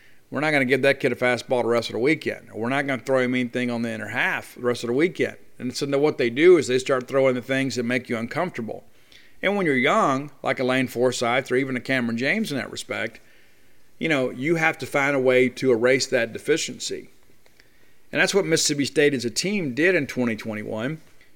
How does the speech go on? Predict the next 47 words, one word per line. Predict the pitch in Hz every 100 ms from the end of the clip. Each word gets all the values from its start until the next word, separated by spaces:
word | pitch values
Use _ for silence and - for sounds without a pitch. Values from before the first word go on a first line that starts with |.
| - - -
better | 120 147 156
than | 151
anybody | 143 156 147 143 139
in |
the | 131
country. | 160 180 - - - - - - - - - - - - - - -
And | 127
as | 135 143
I'm | 135
writing | 139 151 143
this | 127
book | - 147 165
and | 135 120
going | 135 131
back | 127 127
and | 123 120
reliving | 120 131 127
these | 113 107
weekends, | 143 190 139 107 107 104
saying, | - 123
"You | 139
know | 170
what, | 147
hey, | 170 226 - -
this | 123 -
is | 226 170
when | 156 151
this | 135 135
happened. | 135 117 107 104 104
This | 143
is | 180 147
when | 147
we | 131
made | 123 127 127 110
this | 120 -
change." | - 120 101 73 - - - - - - - - - - - - - - -
And | 139
then | 147
it | 147 147
stayed | - 151 139
that | 135
way | 123 123
the |
rest | 113 113 -
of | 107
the |
year. | 107 107